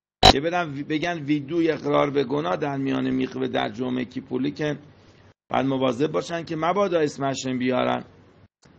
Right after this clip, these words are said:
حتی اگر سرشون هم پوشیده تو میقوه نمیتونه اسم هشم بیاره، زیرا قلبش بریتش می‌بینه و یاسوره. کل مقام در محل تویلای زمان ما که آبام گرمه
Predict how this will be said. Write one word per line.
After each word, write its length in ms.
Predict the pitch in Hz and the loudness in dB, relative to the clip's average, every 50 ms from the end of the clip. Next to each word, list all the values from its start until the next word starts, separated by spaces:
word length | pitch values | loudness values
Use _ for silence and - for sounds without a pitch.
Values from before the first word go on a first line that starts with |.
| _ _ _ - | _ _ _ -4
حتی 220 | 120 135 - 143 | -4 -2 -2 0
اگر 320 | 143 139 127 135 139 139 135 | 0 0 2 2 2 2 0
سرشون 520 | - - 151 170 196 208 - - 180 170 | -2 0 2 2 2 2 0 -4 -6 -4
هم 160 | 170 160 151 | -2 -4 -4
پوشیده 480 | - 139 147 143 147 156 156 185 220 226 | -4 -6 -8 -6 -6 -4 0 0 0 0
تو 180 | - - 156 | 0 -2 -4
میقوه 580 | 151 147 143 135 113 131 139 165 185 202 208 - - - - - - - - - - - _ _ _ _ _ _ - - - _ - - - | -4 -4 -4 -4 -4 -2 0 0 0 0 0 -4 -8 -14 -20 -20 -20 -20 -20 -20 -20 -20 _ _ _ _ _ _ -20 -20 2 _ 8 8 8
نمیتونه 440 | 165 208 240 233 - 185 170 156 147 | 6 2 0 -2 -4 -4 -2 -2 -2
اسم 240 | 139 127 - 131 | -2 -2 -4 -6
هشم 360 | 127 127 117 - - 120 117 107 | -6 -6 -6 -6 -6 -6 -6 -4
بیاره، 320 | 113 113 110 113 110 - - - - - - - - - _ _ _ _ _ - - - - _ _ | -4 -4 -4 -4 -6 -8 -12 -20 -20 -20 -20 -20 -20 -20 _ _ _ _ _ -20 -20 -20 -20 _ _
زیرا 220 | - 135 147 160 151 | 0 2 2 2 2
قلبش 520 | 127 147 156 165 175 170 185 185 170 - | 2 2 2 2 2 0 -2 -2 -4 -4
بریتش 540 | - 143 139 143 156 151 - 170 156 - 165 | -2 0 0 0 0 -2 -4 -6 -8 -8 -6
می‌بینه 380 | 196 208 185 165 165 160 156 147 | -6 -6 -4 -4 -4 -4 -2 -2
و 120 | 143 139 135 | 0 0 2
یاسوره. 460 | 135 127 120 - - 127 117 110 107 - - - - - - - - - - - - - - | 2 0 -2 -4 -6 -10 -10 -10 -12 -14 -20 -20 -20 -20 -20 -20 -20 -20 -20 -20 -20 -12 -2
کل 160 | - 151 156 160 | 0 0 2 2
مقام 320 | 165 170 170 196 214 208 | 2 2 2 2 0 0
در 360 | 190 180 165 156 151 143 - - - - - _ - _ _ _ _ _ - | 2 4 4 4 4 2 0 -6 -18 -20 -20 _ -20 _ _ _ _ _ -8
محل 340 | - 139 160 180 202 208 208 | -4 -2 0 0 0 0 0
تویلای 520 | 196 - 170 160 147 151 147 151 151 147 143 | -2 0 -2 0 0 0 2 2 2 0 0
زمان 560 | 123 120 143 143 143 143 143 143 143 143 143 | 0 -2 -2 -2 -2 -2 -2 -2 -2 -4 -2
ما 240 | 147 151 180 208 208 | 0 2 2 0 0
که 160 | - 196 185 | 0 2 2
آبام 340 | 160 151 143 175 196 214 202 | 4 4 4 2 2 2 2
گرمه 480 | 190 220 226 226 214 196 185 175 - | 4 4 4 4 2 0 -2 -6 -8